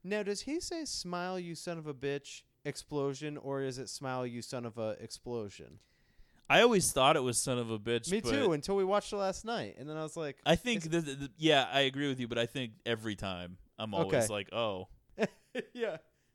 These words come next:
Speaker 1: All right.
Speaker 2: I think he says it, but it, the
Speaker 1: It's just like a,
Speaker 2: explosion is
Speaker 1: a
Speaker 2: there.
Speaker 1: cut, you're right.
Speaker 2: Yeah.
Speaker 1: "Smile, you son of a bitch," like,
Speaker 2: It led to
Speaker 1: explosion.
Speaker 2: that
Speaker 1: Yeah,
Speaker 2: being
Speaker 1: right.
Speaker 2: a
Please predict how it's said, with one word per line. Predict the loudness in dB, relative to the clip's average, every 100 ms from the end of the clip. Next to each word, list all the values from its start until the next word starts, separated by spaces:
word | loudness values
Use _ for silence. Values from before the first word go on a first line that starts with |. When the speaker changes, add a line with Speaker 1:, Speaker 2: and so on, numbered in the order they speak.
| -2
Speaker 1:
All | 6 8
right. | 8 4 _
Speaker 2:
I | -2
think | -2 -2
he | -2
says | -2 2 4 4
it, | 2 -2
but | -6 -8
it, | -6
the | 0
Speaker 1:
It's | 0 2
just | 0
like | 2
a, | 2
Speaker 2:
explosion | 0 -4
is | -2 0
Speaker 1:
a |
Speaker 2:
there. | 0 0
Speaker 1:
cut, | 2 0 0
you're | -4
right. | -4 -4 -6 _ _
Speaker 2:
Yeah. | -2 0 2
Speaker 1:
"Smile, | 2 0
you | -2
son | -4
of | -4
a |
bitch," | -2 -2 -2 _ -20 _ -8
like, | -6 -2
Speaker 2:
It | -2
led | 2 4 4
to |
Speaker 1:
explosion. | 2 2 4 4
Speaker 2:
that | 4 4
Speaker 1:
Yeah, | 4 4
Speaker 2:
being | 4
Speaker 1:
right. | 2 2
Speaker 2:
a | 2 0 -2